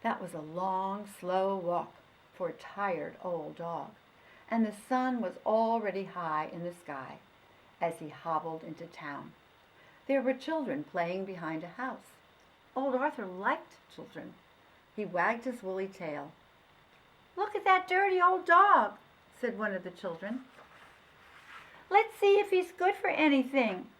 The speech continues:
another child said. Let's see if he can catch a rubber ball. The ball hit Arthur on his old head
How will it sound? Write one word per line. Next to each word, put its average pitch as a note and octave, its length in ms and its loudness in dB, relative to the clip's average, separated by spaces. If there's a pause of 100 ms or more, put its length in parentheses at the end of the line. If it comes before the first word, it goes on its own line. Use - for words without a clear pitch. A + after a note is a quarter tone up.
(260)
another F#3 420 -4
child D#3+ 320 -2 (100)
said. D3 220 -6 (800)
Let's F#4+ 280 0
see F#4+ 220 4
if - 100 0
he F4+ 100 -2
can D#4 200 2
catch F4+ 320 2
a E4 60 -6
rubber F4 340 4
ball. D#4+ 640 8 (1400)
The C3 80 -16 (100)
ball F#3 400 -2 (120)
hit G3 220 -4 (100)
Arthur E3 420 -8 (220)
on E3+ 140 -4
his D3 160 -8 (100)
old F#3 340 -2
head E3+ 320 -10